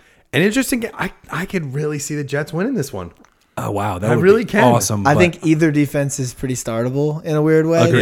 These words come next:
Speaker 3: These
Speaker 1: Yeah.
Speaker 3: are, like, kind of unowned, but kind of good,
Speaker 1: Kirk
Speaker 3: kind of
Speaker 1: had two
Speaker 3: not
Speaker 1: turnovers
Speaker 3: defenses.
Speaker 1: last week.
Speaker 3: Yeah.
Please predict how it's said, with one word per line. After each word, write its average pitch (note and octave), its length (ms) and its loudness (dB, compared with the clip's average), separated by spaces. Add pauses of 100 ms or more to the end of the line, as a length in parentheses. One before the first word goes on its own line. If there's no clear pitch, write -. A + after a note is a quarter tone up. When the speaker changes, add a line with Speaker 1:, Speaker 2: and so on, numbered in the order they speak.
Speaker 3:
These B2+ 80 4
Speaker 1:
Yeah. D3+ 80 6
Speaker 3:
are, C#3+ 40 4
like, C#3 220 2 (540)
kind C#3+ 240 -4
of C3 180 -4 (180)
unowned, C3+ 600 0
but B2 340 -4
kind C#3 320 -4
of B2+ 120 -2
good, C3 280 -2
Speaker 1:
Kirk D#3+ 240 0
Speaker 3:
kind D#3+ 220 4
of - 40 -2
Speaker 1:
had - 20 -
two D#3+ 60 4
Speaker 3:
not D#3 100 2
Speaker 1:
turnovers D3 460 4
Speaker 3:
defenses. - 20 2
Speaker 1:
last C#3+ 320 4
week. D3+ 400 -2
Speaker 3:
Yeah. E3+ 240 0